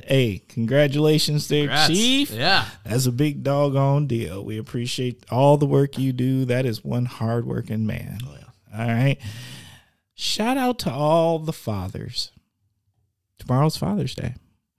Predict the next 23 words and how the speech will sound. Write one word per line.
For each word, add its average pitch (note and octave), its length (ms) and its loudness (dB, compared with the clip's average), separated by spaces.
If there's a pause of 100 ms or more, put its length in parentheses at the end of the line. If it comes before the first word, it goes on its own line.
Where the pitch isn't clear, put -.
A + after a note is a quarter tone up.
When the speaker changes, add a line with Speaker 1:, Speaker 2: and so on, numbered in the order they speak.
(140)
Speaker 2:
Happy F#2+ 160 -12
Father's E2+ 300 -14
Day, - 120 -16
Dad. - 220 -20 (400)
I'll - 80 -20
see B2+ 60 4
you B2+ 60 8
Speaker 1:
And, B2 120 6
Speaker 2:
in A#2+ 60 4
a A#2 60 2
Speaker 1:
and B1+ 100 -10
Speaker 2:
couple A2+ 180 2
Speaker 1:
you, A#2 80 0
Speaker 2:
weeks. - 300 -16 (160)
<laughs> F2 160 -16
Speaker 1:
there A#2 180 -4
you G#2+ 220 -4
go. F#2+ 200 -8
And, B2+ 240 4
and C#3 220 2
you D#3+ 80 4
know G#3 200 4
what? G#3+ 280 -2